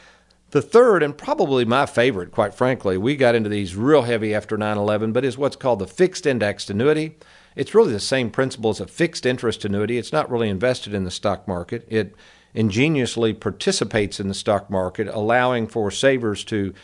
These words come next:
have some decent market gains without any risk. So that's a real ingenious tool, and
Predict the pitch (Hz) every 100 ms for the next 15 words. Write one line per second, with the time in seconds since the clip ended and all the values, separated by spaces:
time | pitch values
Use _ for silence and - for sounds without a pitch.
0 | _ _ - 139 117 - 113 98 175 -
1 | 117 113 139 156 - 101 101 104 107 110
2 | 110 107 104 101 92 120 107 - - -
3 | 107 123 - 101 104 95 90 104 98 92
4 | - 107 101 90